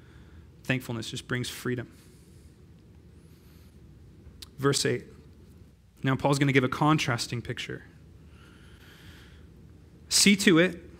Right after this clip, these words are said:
that no one takes you captive," note that word, "by philosophy and empty deceit, according to human tradition, according to elemental spirits of the world, and not according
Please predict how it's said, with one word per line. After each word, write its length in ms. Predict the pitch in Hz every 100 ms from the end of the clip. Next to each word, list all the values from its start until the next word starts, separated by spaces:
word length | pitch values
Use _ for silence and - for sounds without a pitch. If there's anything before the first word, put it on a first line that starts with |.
| - -
that 140 | 135
no 200 | 156 160
one 180 | 165 165
takes 360 | 160 160 - 147
you 400 | 139 139 135 135 -
captive," 720 | - - 180 - 120 113 143
note 220 | 143 131 139
that 160 | 147
word, 280 | 131 120 - - - - -
"by 140 | 131 131
philosophy 880 | 143 151 165 - 175 170 160 147 - - - -
and 120 | 139
empty 320 | 143 147 170
deceit, 520 | 151 151 - 127 127 - - -
according 440 | - - 135 131
to 100 | 123
human 420 | - - 185 214
tradition, 600 | 175 156 135 151 - 127 107 - - -
according 320 | 127 - 139 131
to 160 | 135 -
elemental 520 | 160 175 170 165 135
spirits 480 | - - 147 139 -
of 80 |
the 80 | 127
world, 360 | 123 123 120 117 - -
and 140 | 127
not 280 | 131 131 139 - -
according 480 | 135 - 123 120